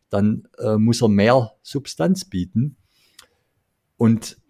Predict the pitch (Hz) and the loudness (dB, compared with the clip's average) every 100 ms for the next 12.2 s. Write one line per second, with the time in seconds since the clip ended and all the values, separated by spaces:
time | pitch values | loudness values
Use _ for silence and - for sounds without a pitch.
0 | - 110 120 120 - 110 110 101 143 156 | -12 0 0 2 2 4 4 4 2 2
1 | 98 90 - 92 - 95 123 113 98 95 | 2 0 -4 -8 0 2 2 -2 -4 0
2 | 107 110 113 - 120 120 - 95 95 95 | 2 2 0 -2 -4 -4 -6 -4 -4 -2
3 | 120 165 165 - _ - - _ _ _ | 2 2 0 -10 _ -20 -20 _ _ _
4 | - 95 98 107 110 110 98 101 - - | -8 -2 0 0 0 2 4 4 2 -4
5 | 92 - 92 117 139 139 - 101 101 101 | -4 0 2 2 0 -4 -4 -2 0 -2
6 | 123 123 156 107 87 - - 92 104 127 | -2 -2 -2 -4 -6 -6 -4 0 0 -2
7 | _ _ _ - 92 98 117 117 120 _ | _ _ _ -4 0 2 2 0 -4 _
8 | - 104 - - 101 104 98 101 110 117 | -6 -6 -8 0 0 2 -2 0 0 0
9 | 104 98 95 101 117 117 120 123 131 127 | -2 -2 0 0 0 0 0 -2 -4 -2
10 | 123 143 160 135 98 104 107 104 107 107 | 0 -2 -4 -6 -6 -4 -2 -2 -4 -6
11 | - 107 98 95 90 92 104 110 120 127 | -4 -2 0 0 -2 -2 -4 -2 -2 -4
12 | - 151 | -6 -8